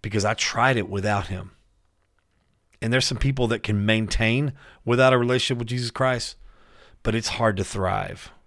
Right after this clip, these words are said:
without a relationship with Jesus Christ. And I, believe me, if I could have done it without Jesus, I would have done it. I would have, I would have,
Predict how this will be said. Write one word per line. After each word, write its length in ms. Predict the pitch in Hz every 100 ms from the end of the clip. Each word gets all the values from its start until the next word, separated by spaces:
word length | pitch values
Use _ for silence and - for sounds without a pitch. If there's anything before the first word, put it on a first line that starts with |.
| -
without 260 | 104 101
a 60 | 95
relationship 560 | 92 92 - - - 95
with 100 | -
Jesus 320 | 98 92 -
Christ. 520 | - - - - - _ _ _ _ _ _ - - -
And 280 | 107 101 98
I, 140 | - 113
believe 380 | 107 117 143
me, 200 | 110 80 -
if 140 | 120 104
I 120 | 117
could 180 | - 131
have 120 | 113
done 180 | 120 131
it 80 | 117
without 320 | 117 123 120
Jesus, 540 | 113 131 147 - - _ _ _ -
I 100 | 113
would 240 | 120 139
have 160 | 135 117
done 240 | 123 160
it. 140 | 98 - _ _ _ _ _
I 120 | - 117
would 200 | 123 131
have, 180 | 110 - -
I 180 | 110 117
would 240 | 127 139
have, 180 | 135 110